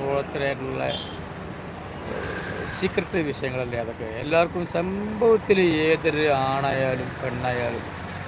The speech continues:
ഒരിക്കലും തുറക്കാത്ത ഒരു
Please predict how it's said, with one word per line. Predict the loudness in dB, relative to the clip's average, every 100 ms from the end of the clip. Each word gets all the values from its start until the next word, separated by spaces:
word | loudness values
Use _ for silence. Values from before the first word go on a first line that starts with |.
| -8 -8 -8 -12 -12 -12 -12 -12 0 2
ഒരിക്കലും | 2 4 6 6 6 4
തുറക്കാത്ത | 4 6 6 6 2 -2 -10 -12 -12 -8
ഒരു | -6